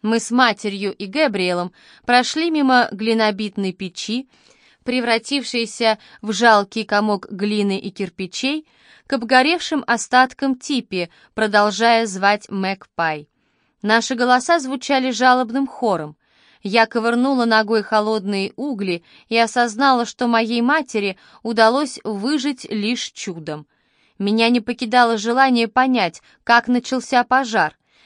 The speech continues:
Из-за ее неудачной попытки зажечь масляную лампу или из-за чего-то более зловещего,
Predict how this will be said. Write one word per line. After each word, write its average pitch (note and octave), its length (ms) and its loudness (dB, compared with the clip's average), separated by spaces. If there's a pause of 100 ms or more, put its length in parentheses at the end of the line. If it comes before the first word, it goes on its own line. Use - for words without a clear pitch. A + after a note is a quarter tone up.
(140)
Из-за G#3 300 -2
ее A3+ 300 0
неудачной A3+ 600 0
попытки G#3 760 -4
зажечь G3 520 -4
масляную F#3 640 -2
лампу D#3+ 500 -6 (360)
или C#4 220 0 (120)
из-за B3 180 -6
чего-то C#4 400 -4
более C4+ 400 -2
зловещего, A#3+ 880 -4